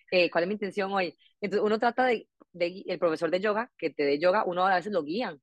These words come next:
¿verdad? A veces te dicen como, "Hoy la intención podría estar conectada con el amor propio o la gratitud". Entonces ya cuando alguien te guía, uno dice, "Ah, bueno, sí, voy a conectarme con esa intención, puede ser". Y uno se va dando cuenta que, que sí, que, que de nuevo esa guía te va ayudando y llevando hacia ese camino.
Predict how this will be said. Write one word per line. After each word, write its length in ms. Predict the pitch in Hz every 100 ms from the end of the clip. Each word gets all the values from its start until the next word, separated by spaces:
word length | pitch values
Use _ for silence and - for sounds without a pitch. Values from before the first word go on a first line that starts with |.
| _
¿verdad? 220 | 147 165
A 60 | 165
veces 160 | 160 180 180
te 80 | 180
dicen 260 | 190 208 180
como, 240 | 180 165
"Hoy 260 | 165 - 180
la 80 |
intención 400 | 208 220 190 214
podría 180 | 208 202
estar 120 | 185 196
conectada 480 | 208 180 185 190
con 200 | 196 190 175 _ _ _
el 100 | 180
amor 220 | 160 156
propio 540 | 185 190 190 - 185 165
o 80 |
la 100 | 170
gratitud". 520 | 156 156 151 - 208 190
Entonces 200 | 175 185
ya 100 | 202
cuando 220 | 202 170
alguien 240 | 170 233
te 80 | 226
guía, 160 | 220 233
uno 60 |
dice, 120 | 226 -
"Ah, 80 | 214
bueno, 220 | 247 220
sí, 160 | 269 - _ _
voy 140 | 180 185
a 80 |
conectarme 380 | 185 220 202 208
con 120 | 214
esa 100 | 202 196
intención, 380 | 208 196 247
puede 180 | 226 180
ser". 220 | 175 247 - _ _ _ _
Y 140 | 220
uno 140 | 208 214
se 100 | 247
va 40 |
dando 140 | 240 233
cuenta 220 | 240 233
que, 240 | 208 165
que 140 | - 160
sí, 180 | 277
que, 180 | - 202
que 240 | - 160 135
de 100 | 151
nuevo 200 | 208 180
esa 160 | 170
guía 220 | 214 226 233
te 100 | 196
va 60 |
ayudando 380 | 175 208 202 214
y 60 | 208
llevando 280 | 156 156
hacia 140 | 180 202
ese 160 | 190 185
camino. 360 | 175 233 226